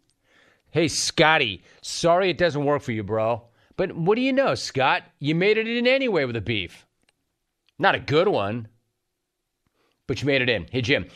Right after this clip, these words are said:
my beef is with all the tracking my wife has on my phone. Life three sixty to see where I'm at all the time. Bank account debit notifications.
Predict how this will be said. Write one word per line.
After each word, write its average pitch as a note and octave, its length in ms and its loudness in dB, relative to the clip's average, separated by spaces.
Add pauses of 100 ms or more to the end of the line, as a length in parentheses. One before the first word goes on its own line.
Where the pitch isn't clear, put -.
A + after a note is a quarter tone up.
(140)
my D3+ 140 4
beef E3 320 -2
is C#3 160 -6
with C3+ 300 -2 (140)
all C#3+ 280 2
the C#3+ 120 -2
tracking A#2 960 -2 (320)
my B2 240 2
wife B2+ 420 0
has B2+ 300 0
on A#2+ 180 0
my A2 180 0
phone. G2+ 680 -2 (600)
Life A#2+ 540 0
three C3 320 -2
sixty B2+ 920 -2 (200)
to B2 80 -4
see C#3 320 -2
where B2 220 -2
I'm B2+ 240 0
at B2+ 300 0
all B2 200 0
the A#2+ 120 -4
time. B2 600 0 (520)
Bank D#3 440 0 (100)
account C#3 640 -2
debit C3 340 -2
notifications. C3 1160 -2